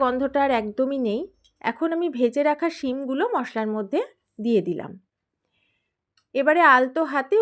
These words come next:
উপর নিচ করে মশলার সাথে শিমটা ভালো করে মিশিয়ে নিচ্ছি। এইভাবে একটু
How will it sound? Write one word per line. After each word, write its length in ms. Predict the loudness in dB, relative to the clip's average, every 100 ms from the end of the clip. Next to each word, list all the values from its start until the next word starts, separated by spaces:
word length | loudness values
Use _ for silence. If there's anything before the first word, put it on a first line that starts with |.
| 2
উপর 180 | 0 -2 -4
নিচ 160 | -8 -6
করে 160 | -2 -2 -2 -2
মশলার 420 | -4 -4 -4 -4 -8
সাথে 300 | -10 -2 -2 -2 -6
শিমটা 400 | -8 -6 -2 -2 -2
ভালো 160 | -4 -4
করে 140 | -4 -4 -2
মিশিয়ে 360 | -6 -6 -6 -6
নিচ্ছি। 400 | -8 -12 -10 -8 -10 _ _ _ _ _ _ _ _ _ _ _ _ -8
এইভাবে 400 | -4 -2 0 0 -2
একটু 180 | -2